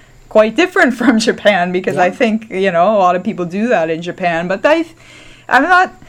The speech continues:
Speaker 1: trying to, you know, crap on any of the English voice actors, but I think in Japan the quality might be a little bit higher, or at least they're treated more like celebrities. Like, a voice actor in an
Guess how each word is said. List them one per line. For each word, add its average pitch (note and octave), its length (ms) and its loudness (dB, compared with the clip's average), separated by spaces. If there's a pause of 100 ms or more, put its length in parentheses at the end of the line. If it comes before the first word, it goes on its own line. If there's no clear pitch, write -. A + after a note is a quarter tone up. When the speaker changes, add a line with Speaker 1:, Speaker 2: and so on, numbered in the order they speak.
(280)
Speaker 1:
trying E4 360 2
to, A#3+ 360 4
you B3+ 160 0
know, G3+ 240 4
crap A3+ 360 0
on A3 220 2
any G3+ 240 0
of G3+ 180 -4
the G3 160 -2
English B3+ 400 0
voice G3+ 320 -4
actors, G3 400 0
but F#3+ 200 0
I F#3 100 0
think D4+ 480 -4
in G#3+ 380 -2
Japan G#3 500 -4
the F#3+ 80 -6
quality F#3+ 540 0
might F3 280 -4
be F#3 120 -6
a F3 100 -2
little F3+ 160 -4
bit F3+ 160 2
higher, A#3 480 2
or C#4 320 2
at E3+ 80 -2
least B3+ 380 0
they're G#3+ 160 2
treated B3+ 440 0
more F3+ 380 0
like E3+ 220 2
celebrities. E3+ 800 -2
Like, E3 180 0
a E3+ 60 -2
voice F#3 340 -2
actor G3 300 0
in F3+ 100 -4
an F3 60 -4